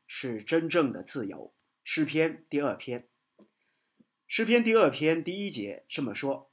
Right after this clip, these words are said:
：“外邦为什么争闹？万民为什么谋算虚妄的事？”什么叫谋算虚妄的事呢？就是谋算不能成功的事。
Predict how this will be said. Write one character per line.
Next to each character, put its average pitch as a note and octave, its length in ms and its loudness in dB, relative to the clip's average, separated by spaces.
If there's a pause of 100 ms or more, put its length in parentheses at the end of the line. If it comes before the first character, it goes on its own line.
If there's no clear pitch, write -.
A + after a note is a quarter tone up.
(100)
：“外 G3 240 4
邦 E3 380 4
为 F3+ 180 4
什 - 180 -6
么 G#2 120 -10
争 D3+ 300 0
闹？ - 280 0 (380)
万 F#3 260 4
民 B2+ 400 -2
为 F#3 220 4
什 G2+ 200 -4
么 B2 280 -6 (100)
谋 A#2+ 300 -4
算 D#3 440 -2
虚 - 300 -8
妄 E3+ 260 -2
的 D#2+ 80 -18
事？” - 260 -8 (680)
什 E3 160 -2
么 A3 80 2
叫 A3+ 140 6
谋 D3 220 4
算 D#3+ 340 2
虚 F#3 200 -4
妄 E3+ 200 2
的 A2 80 -4
事 A#2 240 -4
呢？ A2+ 80 -14 (420)
就 E3+ 140 6
是 C#3+ 380 0
谋 B2+ 260 0
算 E3 460 2
不 A3 120 2
能 A2+ 240 0
成 A#2 300 -4
功 F3 180 0
的 D3+ 80 0
事。 - 180 -4